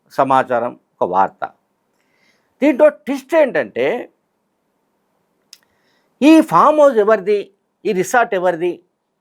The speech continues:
అనేది చాలా ఇంట్రెస్టింగ్. ఇది కేసీఆర్ రిసార్ట్.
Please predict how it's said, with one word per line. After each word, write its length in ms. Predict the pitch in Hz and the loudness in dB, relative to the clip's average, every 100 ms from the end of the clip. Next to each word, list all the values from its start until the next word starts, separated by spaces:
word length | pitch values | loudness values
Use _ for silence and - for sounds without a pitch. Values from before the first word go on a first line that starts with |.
| _ | _
అనేది 720 | 202 233 226 302 226 151 - _ _ _ _ - | -4 -2 -4 -4 -4 -6 -10 _ _ _ _ -4
చాలా 100 | 196 | -4
ఇంట్రెస్టింగ్. 480 | 160 160 185 - - _ _ _ _ _ _ _ _ _ - | -4 -6 -10 -12 -20 _ _ _ _ _ _ _ _ _ -6
ఇది 140 | 240 | -6
కేసీఆర్ 460 | - 226 240 254 180 | 2 2 4 0 -2
రిసార్ట్. 440 | 143 160 123 - | -4 -4 -4 -8